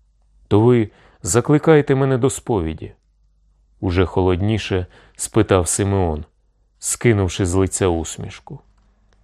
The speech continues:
Він здогадався, що дехто йому досі не вірить. «Воно би сі годило», —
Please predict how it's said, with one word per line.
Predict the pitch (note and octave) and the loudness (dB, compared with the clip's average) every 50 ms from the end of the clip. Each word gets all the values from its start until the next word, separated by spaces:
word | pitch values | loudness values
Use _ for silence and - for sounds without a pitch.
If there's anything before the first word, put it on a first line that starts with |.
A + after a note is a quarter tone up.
| _ _ _ _ _ _ - | _ _ _ _ _ _ -2
Він | - F2+ G#2 A2+ G#2+ | 0 2 2 2 2
здогадався, | G2+ G2+ A#2 A2+ G2+ A2 A2+ A#2+ B2+ A#2+ G2 - - - F#2+ F2 - _ _ _ - _ _ _ | 0 2 2 2 2 2 2 2 2 2 2 -2 -4 -6 -6 -6 -6 _ _ _ -20 _ _ _
що | - - - - A2+ G#2 | -16 -8 -4 -2 -2 2
дехто | G#2+ B2 C3 B2 - - - - G2+ F#2+ - - _ _ _ _ _ - | 4 4 4 4 2 -2 -4 -4 -4 -4 -4 -8 _ _ _ _ _ -6
йому | G2+ G#2 A2+ A2+ A2+ G#2+ | -2 -2 0 0 0 0
досі | G2+ A2+ G#2 F#2+ - - G2+ | 0 0 0 0 -2 -4 -2
не | G2 G2 G2 F#2+ | -2 0 0 0
вірить. | F#2 F2 D#2+ D#2 - - - _ _ _ _ _ _ _ _ _ _ _ _ _ _ _ _ _ _ _ _ _ _ _ _ _ _ _ _ _ _ _ _ _ - | 0 -2 -4 -4 -6 -10 -14 _ _ _ _ _ _ _ _ _ _ _ _ _ _ _ _ _ _ _ _ _ _ _ _ _ _ _ _ _ _ _ _ _ 2
«Воно | G2+ B2 D3+ D#3 E3 D3+ | 4 6 6 6 6 4
би | C3+ E3 | 4 4
сі | D#3+ - - F3+ F3 D3 | 2 2 2 2 2 4
годило», — | C#3+ E3+ D3 C#3+ F3 E3 C#3+ A#2 G2 F2+ E2 | 4 2 2 4 4 4 4 4 2 -2 -4